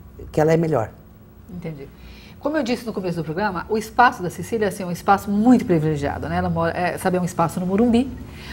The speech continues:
Speaker 2: onde ela tem um espaço muito grande e as pessoas ficam muito confortáveis.
Speaker 1: É verdade.
Speaker 2: Eu acho que todo aquele clima, tudo aquilo ali ajuda muito, né? Dá muita inspiração, não é?
Speaker 1: É gostoso
Speaker 2: É.
Speaker 1: lá, o,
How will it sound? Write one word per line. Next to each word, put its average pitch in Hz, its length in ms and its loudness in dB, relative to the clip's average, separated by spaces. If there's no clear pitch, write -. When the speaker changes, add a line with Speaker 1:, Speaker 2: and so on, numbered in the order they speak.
Speaker 2:
onde 202 240 2
ela 190 140 6
tem 190 140 0
um - 20 -2
espaço 180 400 -2
muito 240 340 8
grande 185 440 4
e 208 140 4
as 185 120 4
pessoas 185 380 0
ficam 196 280 -2
muito 190 460 2
confortáveis. - 840 -6
Speaker 1:
É - 60 -6
verdade. 113 180 -4
Speaker 2:
Eu 180 80 8
acho 190 220 10
que - 80 -2
todo 262 360 6
aquele 196 240 2
clima, 180 720 0
tudo 214 160 4
aquilo 202 180 2
ali 185 120 6
ajuda 190 340 4
muito, 165 400 -2
né? 185 160 -2
Dá 185 140 6
muita 240 260 4
inspiração, 202 600 2
não 170 80 -2
é? 190 120 4
Speaker 1:
É 147 40 2
gostoso 123 560 2
Speaker 2:
É. - 20 -2
Speaker 1:
lá, 107 140 -4
o, 117 180 -8